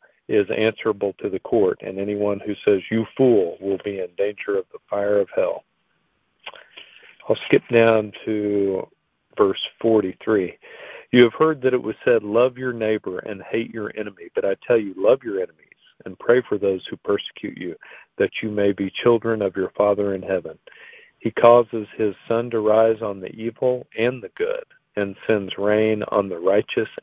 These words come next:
and the unrighteous. If you love those who love you, what reward will you get? Are not even the tax collectors doing that? And if you greet only your own people,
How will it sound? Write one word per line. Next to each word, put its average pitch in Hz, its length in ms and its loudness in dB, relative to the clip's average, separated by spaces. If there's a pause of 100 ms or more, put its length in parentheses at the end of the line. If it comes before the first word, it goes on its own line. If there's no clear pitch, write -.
and 123 280 2
the 98 120 -2
unrighteous. 80 640 -10 (640)
If - 160 -2
you 101 60 2
love 107 200 8
those 107 240 2
who 110 100 -8
love 101 240 0
you, 131 320 -2 (100)
what 107 200 0
reward 107 480 0
will 98 160 -2
you 95 140 -10
get? 127 320 0 (540)
Are 101 120 0
not 98 360 -2
even 110 340 -2
the 85 60 -8
tax - 340 2 (100)
collectors 113 600 0
doing 110 320 -2
that? 110 320 -4 (360)
And 110 120 -2
if 107 180 0
you 107 80 -4
greet 117 360 0
only 120 300 2
your 107 160 4
own 104 220 2
people, 110 500 0